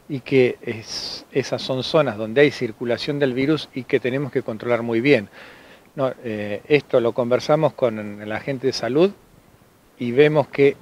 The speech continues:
estos son los puntos claves donde hoy tenemos que reforzar los controles, eh, y por ahí no tanto esto que es un desgaste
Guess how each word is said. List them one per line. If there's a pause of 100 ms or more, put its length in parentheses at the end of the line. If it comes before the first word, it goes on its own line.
(160)
estos
son
los
puntos
claves
donde
hoy
tenemos
que
reforzar
los
controles, (580)
eh, (120)
y
por
ahí
no
tanto
esto
que
es
un
desgaste